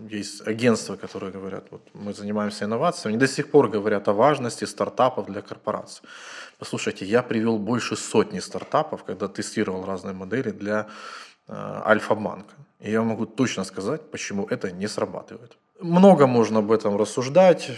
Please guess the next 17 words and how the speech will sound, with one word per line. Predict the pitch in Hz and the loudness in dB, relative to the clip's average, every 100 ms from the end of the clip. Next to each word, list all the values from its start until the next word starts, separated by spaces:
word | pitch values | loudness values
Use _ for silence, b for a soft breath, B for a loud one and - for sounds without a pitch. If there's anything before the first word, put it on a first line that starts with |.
| - | -6
э, | 107 107 101 | -4 -2 -4
почему | - - 120 120 110 | -6 -6 -2 2 0
стартапы | - - 107 113 104 101 95 | 0 -2 0 4 2 2 -8
в | - | -6
корпорациях, | - 101 107 107 98 - 95 - B B B B B | -6 -2 0 0 0 -6 -10 -10 B B B B B
э, | 117 101 98 | -10 -6 -2
не | 120 | 2
взлетают | 107 98 104 151 160 120 - | 2 2 2 4 4 4 0
или | 113 110 101 - - | -2 -2 -2 -8 -16
с | - - | -12 0
очень | 135 117 - 98 | 2 2 0 -2
низкой | 101 - 104 | -4 -4 -6
конверсией, | 98 107 160 - 113 104 | -6 -4 -4 -4 -6 0
а | 110 | -2
те, | - 156 | 4 4
которые | - - 120 110 | 4 -2 0 0
взлетают, | 107 107 151 165 143 107 | 2 0 4 6 6 2